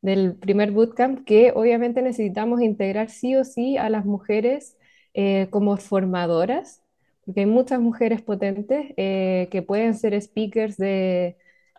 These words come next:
en, en estos eventos, y eso es algo que no nos vamos a olvidar nunca más. Entonces, por eso también lo integramos en,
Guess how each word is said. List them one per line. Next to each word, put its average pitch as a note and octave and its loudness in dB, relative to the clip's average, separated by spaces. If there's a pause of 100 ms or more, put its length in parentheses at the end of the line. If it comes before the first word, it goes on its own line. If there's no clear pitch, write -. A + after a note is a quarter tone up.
(120)
en, F#3+ 0
en G3+ 0
estos G3 -2
eventos, A3 -2 (100)
y B3 -2
eso A3 0
es A3+ 0
algo A3 2
que G#3 0
no G3+ -2
nos G3+ -2
vamos G#3 0
a G#3+ 0
olvidar F#3+ 2
nunca G#3 -2
más. G#3 -6
Entonces, G3+ -4
por F#3+ -4
eso G3+ 0
también G#3+ 2
lo A#3 4
integramos G#3+ 2
en, F#3+ -2